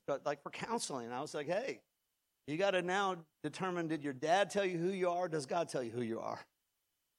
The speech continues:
Because you're going with a powerful voice, the voice of your father, and you're responding to that voice. Now, are you gonna respond to God's voice and what God says? Are you gonna respond, uh, to your dad's voice, which is a powerful voice? And she, she,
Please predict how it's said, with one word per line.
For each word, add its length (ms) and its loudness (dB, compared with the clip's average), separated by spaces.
Because 340 2
you're 120 0
going 420 4
with 240 0
a 120 -2
powerful 480 4
voice, 360 4
the 80 -2
voice 300 -2
of 60 -4
your 100 0
father, 420 0
and 200 -6
you're 120 -2
responding 640 -4
to 100 -4
that 180 -2
voice. 400 -4
Now, 180 0
are 60 -2
you 160 -4
gonna 140 -2
respond 400 -4
to 40 -4
God's 340 0
voice 340 -2
and 100 -4
what 160 -2
God 240 -2
says? 340 -4
Are 60 0
you 80 0
gonna 160 -2
respond, 600 -4
uh, 340 -2
to 120 0
your 180 0
dad's 420 2
voice, 280 -6
which 160 -6
is 100 -10
a 40 -10
powerful 400 -2
voice? 300 -4
And 100 -6
she, 200 -6
she, 380 -10